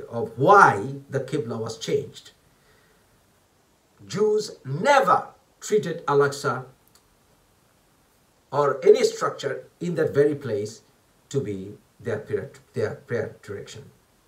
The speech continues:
It doesn't make any sense at all.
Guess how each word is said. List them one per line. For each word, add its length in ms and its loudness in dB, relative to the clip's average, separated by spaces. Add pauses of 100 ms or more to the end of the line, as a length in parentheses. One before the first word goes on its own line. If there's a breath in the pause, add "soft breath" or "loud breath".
(600)
It 680 -20
doesn't 220 -10
make 180 -12
any 140 -16
sense 480 -20 (1000)
at 180 -18
all. 200 -20